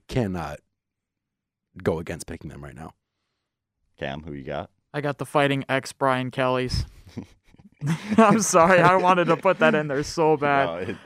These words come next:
Speaker 3: But yeah, no, I've got, I've got the Fighting, yeah, <laughs> the, the Fighting X Brian Kellys.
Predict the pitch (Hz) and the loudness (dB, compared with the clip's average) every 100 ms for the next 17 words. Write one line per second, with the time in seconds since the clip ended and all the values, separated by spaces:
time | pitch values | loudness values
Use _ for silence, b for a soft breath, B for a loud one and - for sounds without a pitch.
0 | - 190 180 175 156 160 139 147 160 156 | -2 2 6 4 4 2 2 0 0 2
1 | 160 160 175 165 160 160 151 151 147 _ | 0 2 2 2 0 2 2 -2 -6 _
2 | _ _ 131 131 135 170 - 277 240 208 | _ _ -4 -2 -2 0 6 6 8 4
3 | 190 220 190 220 - - 175 160 160 147 | 6 4 6 4 2 0 0 0 0 0
4 | 139 | -2